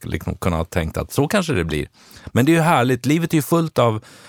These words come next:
möjligheter. Livet är fullt av olika möten. Så är det ju. Och det är ju inte minst i affärslivet och på de här delarna, eh, kring det. Men din resa, vad är det som driver dig då att, eh,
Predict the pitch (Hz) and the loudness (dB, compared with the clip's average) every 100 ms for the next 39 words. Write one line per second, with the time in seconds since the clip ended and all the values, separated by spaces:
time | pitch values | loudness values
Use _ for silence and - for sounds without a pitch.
0 | - 135 117 104 98 120 - 85 101 117 | 0 2 4 2 2 0 -2 -2 0 0
1 | 107 101 104 95 90 87 87 80 92 82 | -2 -4 0 0 0 -2 -2 -2 -6 -6
2 | - 85 98 95 - - - 87 - - | -4 -2 0 -2 -4 -6 -6 -8 -8 -2
3 | 90 90 - 90 101 123 120 95 90 - | -2 -2 -4 -2 0 -2 -2 -4 -4 -6
4 | 85 85 - - - 95 107 - 50 - | -8 -8 -4 -4 -2 -2 -2 -6 -10 -10
5 | - - - _ _ _ - 95 87 92 | -12 -16 -18 _ _ _ -2 0 0 -4
6 | 87 92 - - - - - _ - 95 | -8 -12 -20 -20 -20 -20 -20 _ -2 2
7 | 95 90 95 85 - - 131 190 190 - | 2 0 -4 -8 -10 -6 2 2 2 -4
8 | _ _ _ 185 196 208 180 135 - 98 | _ _ _ 0 2 2 0 0 0 0
9 | - - _ _ _ _ _ _ _ _ | -2 -10 _ _ _ _ _ _ _ _
10 | _ - - _ - 156 165 151 131 143 | _ -20 -20 _ 0 2 4 2 2 -2
11 | 117 156 175 175 151 113 101 92 90 87 | 0 0 0 0 0 2 2 0 0 -2
12 | 87 - 101 - - 101 98 95 | -4 -2 -2 -4 -4 0 0 0